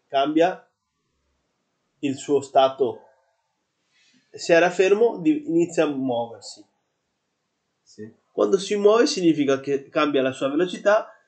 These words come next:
Speaker 1: siccome cambia la sua velocità nel tempo, come per definizione, se cambia la velocità nel tempo, abbiamo l'accelerazione.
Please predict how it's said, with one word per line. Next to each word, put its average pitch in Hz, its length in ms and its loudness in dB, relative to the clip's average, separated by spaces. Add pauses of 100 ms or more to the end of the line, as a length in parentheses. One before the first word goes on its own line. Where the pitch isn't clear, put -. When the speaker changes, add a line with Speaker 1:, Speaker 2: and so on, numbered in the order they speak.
(100)
Speaker 1:
siccome 160 540 0
cambia 143 340 0
la 127 120 -2
sua 127 240 0
velocità 135 400 -4
nel 135 220 -4
tempo, 147 580 -2 (180)
come 135 300 -2
per 131 180 2
definizione, 151 1080 -2 (1400)
se 139 240 -4
cambia 135 320 0
la 120 100 -2
velocità 127 400 -4
nel 139 180 0
tempo, 160 520 -2
abbiamo 131 340 -4
l'accelerazione. 127 800 -10